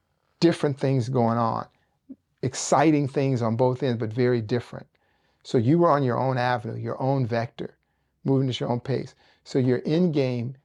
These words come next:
is being on that road. You're already in the vector of your end game. I'm working on the same thing on my end with the, with Dharma Media, my century project dot com. By the way, go there. We need to sell a hundred.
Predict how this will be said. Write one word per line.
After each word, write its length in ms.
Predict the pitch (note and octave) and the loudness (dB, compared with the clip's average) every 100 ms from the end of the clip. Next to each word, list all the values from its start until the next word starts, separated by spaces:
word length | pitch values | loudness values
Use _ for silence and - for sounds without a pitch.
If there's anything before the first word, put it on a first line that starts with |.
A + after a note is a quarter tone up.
| - | -8
is 120 | B2 | -6
being 280 | A2+ C3+ C3 | -2 0 0
on 140 | A#2 A#2 | 0 -2
that 200 | A2+ - | -6 -4
road. 400 | C#3 C3+ A#2+ - - | 0 0 0 -6 -12
You're 180 | - - - | -8 -6 0
already 440 | D3 D3 D3+ C#3 | 2 2 2 0
in 420 | - C#3 C#3+ C#3 - _ _ _ _ | -4 -4 -4 -6 -12 _ _ _ _
the 100 | C3 | -2
vector 400 | A2 C3 C3 - | 2 0 0 -4
of 80 | A2 | -2
your 160 | A2+ A2 | -2 -4
end 260 | F3+ C3+ A#2+ | -2 -2 0
game. 380 | A#2 A2 C3+ C#3 _ _ _ _ - | -2 -4 -8 -14 _ _ _ _ -4
I'm 200 | C#3 D3+ | 2 4
working 320 | D#3+ D3+ D#3 | 4 2 0
on 140 | C3 C#3+ | 0 -2
the 80 | |
same 400 | B2 - C#3 C3+ | -4 -4 -2 -2
thing 260 | B2 D3+ C3 | -2 -4 -2
on 200 | A#2+ A#2+ | 0 0
my 220 | A#2+ B2+ | 0 0
end 320 | B2 A#2 A#2+ | -4 -6 -6
with 160 | A#2 - | -8 -6
the, 180 | C3 A#2+ _ _ _ _ - | -8 -8 _ _ _ _ -10
with 260 | G3 C3 A2+ | -6 -4 2
Dharma 300 | B2+ C#3 B2 | 2 4 2
Media, 400 | C3 C3 C3 A#2 | 2 2 0 0
my 200 | A2 A#2+ | -2 -4
century 360 | - C3 C3+ | -6 -6 -6
project 460 | - C3 B2 B2 A#2 | -4 -2 -2 -4 -4
dot 500 | A2+ C#3+ E3 B2+ B2 | -4 -4 -6 -8 -4
com. 240 | C3+ B2 | -2 0
By 180 | A2+ A#2 | 0 0
the 80 | B2 | 0
way, 180 | B2 A2+ | -2 -2
go 240 | B2+ B2 | 0 0
there. 200 | B2 A#2+ | 0 -2
We 100 | A2+ | -2
need 180 | B2 A#2+ | -6 -8
to 100 | A#2 | -8
sell 240 | - A#2+ | -4 -2
a 60 | A2+ | -2
hundred. 360 | A#2 A#2 B2 | -2 -2 -4